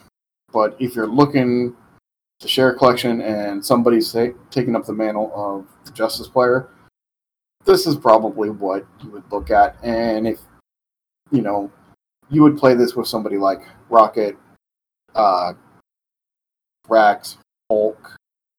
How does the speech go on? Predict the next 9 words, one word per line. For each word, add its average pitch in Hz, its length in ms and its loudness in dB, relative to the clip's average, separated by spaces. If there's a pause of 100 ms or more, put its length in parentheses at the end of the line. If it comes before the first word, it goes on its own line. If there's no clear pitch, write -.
(120)
She-Hulk, 101 800 -6 (920)
um, 92 440 -4 (480)
in 143 120 2
that 135 200 2
kinda 113 160 0
aspect, 101 480 -4
or 107 360 0 (160)
Iron 98 300 -6
Man. 110 300 -6